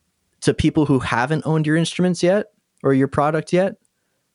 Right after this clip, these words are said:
who are thinking about buying your product. Yes, they wanna know if it's going to be a good product, and they're going to look at people's reviews of quality, and they might wanna get their hands on one and try it and hear it,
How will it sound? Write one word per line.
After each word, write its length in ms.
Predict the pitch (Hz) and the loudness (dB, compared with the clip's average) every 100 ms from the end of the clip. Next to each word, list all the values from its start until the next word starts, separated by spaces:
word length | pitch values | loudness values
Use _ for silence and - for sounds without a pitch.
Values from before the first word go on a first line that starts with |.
| _ _ | _ _
who 140 | - 135 | 0 2
are 140 | 107 | 2
thinking 480 | - - 135 175 175 | -2 -2 0 2 2
about 240 | 175 175 | 2 2
buying 240 | 170 170 170 | 0 0 -2
your 100 | 170 | 0
product. 580 | 170 170 185 196 - - _ _ _ _ _ - | 0 0 -2 -4 -20 -20 _ _ _ _ _ -4
Yes, 360 | 156 123 - - | 0 0 -2 -2
they 140 | 143 | 0
wanna 300 | 170 190 185 | 2 2 0
know 500 | 143 135 127 123 123 _ _ - | 2 2 2 0 -4 _ _ -6
if 160 | 123 | -2
it's 160 | 117 - | -2 -2
going 180 | 127 113 | 0 0
to 60 | |
be 80 | 113 | 0
a 60 | 107 | 0
good 200 | 113 - | -2 -2
product, 420 | 92 71 65 - | -4 -4 -6 -6
and 160 | 113 120 | 0 0
they're 100 | 143 | 2
going 340 | 143 160 160 | 0 0 0
to 120 | 147 | -2
look 260 | 120 120 - | -2 -2 -2
at 400 | 113 107 - - _ _ _ _ _ _ - | -2 -2 -6 -18 _ _ _ _ _ _ -6
people's 360 | - 120 110 110 | -2 0 0 0
reviews 420 | 104 107 107 107 | 0 2 2 0
of 120 | 98 | -2
quality, 760 | - 98 98 95 95 92 92 - | 0 0 2 0 0 0 -2 -2
and 400 | 95 95 92 92 - - _ _ _ _ _ - | -2 -2 -2 -4 -10 -16 _ _ _ _ _ -2
they 100 | 113 | 2
might 200 | 107 110 | 2 2
wanna 180 | 107 110 | 0 0
get 120 | 107 | 0
their 80 | 107 | -2
hands 340 | 107 104 101 | 0 0 0
on 140 | 98 98 | 0 0
one 160 | 101 | 0
and 100 | 101 | 0
try 300 | - 104 98 | 0 0 0
it 120 | 92 73 | -2 -2
and 100 | 104 | -6
hear 360 | - 107 101 | -2 0 2
it, 340 | 90 - - | 0 -2 -10